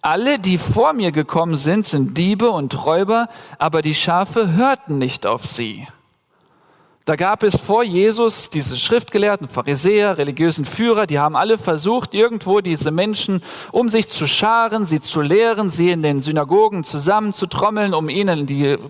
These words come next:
Gottesweisungen zu geben, aber sie haben nicht auf sie gehört.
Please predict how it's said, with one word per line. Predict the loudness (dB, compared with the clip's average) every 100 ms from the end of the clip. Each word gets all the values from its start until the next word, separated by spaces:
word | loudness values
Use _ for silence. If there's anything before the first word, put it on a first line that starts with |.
| -2
Gottesweisungen | -2 -2 -6 0 0 2 0 0 0
zu | 0 -2
geben, | 0 2
aber | 0 -2
sie | 0 -2
haben | 0
nicht | -2 -2
auf | -2
sie | 0
gehört. | 2 2 2 0